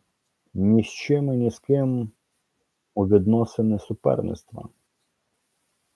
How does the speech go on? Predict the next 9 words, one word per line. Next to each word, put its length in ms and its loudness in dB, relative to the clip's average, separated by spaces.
Тому 260 2
що 240 -2
саме 720 -4
попадання 960 0
у 120 0
відносини 920 0
суперництва 880 -2
і 200 2
є 580 2